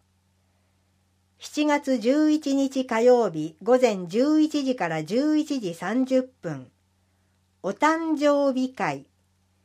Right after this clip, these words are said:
カード作りや身体測定があります。電話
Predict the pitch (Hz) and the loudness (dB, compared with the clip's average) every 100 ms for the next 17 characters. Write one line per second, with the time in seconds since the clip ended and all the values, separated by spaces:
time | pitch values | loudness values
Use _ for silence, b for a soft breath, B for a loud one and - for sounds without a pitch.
0 | _ _ _ 262 294 277 277 254 269 226 | _ _ _ 4 4 4 2 2 -2 -2
1 | 196 170 160 156 _ - 233 285 311 311 | -2 -4 -4 -6 _ -8 -2 -2 0 2
2 | 311 294 302 294 262 214 202 190 214 - | 2 2 -2 -2 -4 -2 -2 -4 -6 -6
3 | 170 180 160 156 - - _ _ _ _ | -8 -6 -6 -8 -10 -20 _ _ _ _
4 | _ _ _ _ _ _ _ 190 247 294 | _ _ _ _ _ _ _ -2 0 0
5 | 277 254 | 2 2